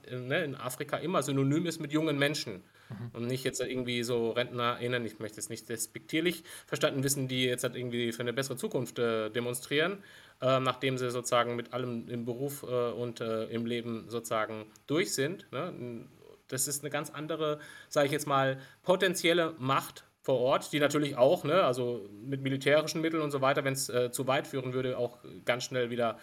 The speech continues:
Speaker 1: mundtot gemacht werden kann. Aber das ist ein Faktor, auf den ich zukünftig, äh, ja, zukünftig weiter auch baue, ne? Und auch viele junge AfrikanerInnen, die ich kenne, darauf bauen,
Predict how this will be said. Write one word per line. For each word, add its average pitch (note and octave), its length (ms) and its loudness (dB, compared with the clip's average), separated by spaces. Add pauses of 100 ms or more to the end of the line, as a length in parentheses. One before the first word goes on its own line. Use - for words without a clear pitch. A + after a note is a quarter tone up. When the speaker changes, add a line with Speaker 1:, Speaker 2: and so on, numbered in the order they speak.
(240)
Speaker 1:
mundtot E3 460 2
gemacht A#2+ 320 -2
werden B2+ 180 2
kann. D3+ 220 0
Aber B2 220 2 (340)
das D#3+ 260 4
ist F#3+ 240 -2
ein E3 60 -4
Faktor, E3 460 0 (120)
auf C3+ 180 -2
den D3 160 0
ich E3 220 -6
zukünftig, E3 720 -4
äh, C3 400 -2
ja, B2 240 -2
zukünftig C#3+ 560 -8 (320)
weiter C#3+ 320 6
auch A#2+ 140 -4
baue, C3+ 500 2
ne? C3 140 0
Und D#3 140 -2
auch B2+ 120 0
viele F3+ 320 2
junge D#3 360 0
AfrikanerInnen, D3+ 640 -2
die D3 80 -6
ich - 100 -16
kenne, D#3 420 2
darauf C3 340 0
bauen, D3 360 2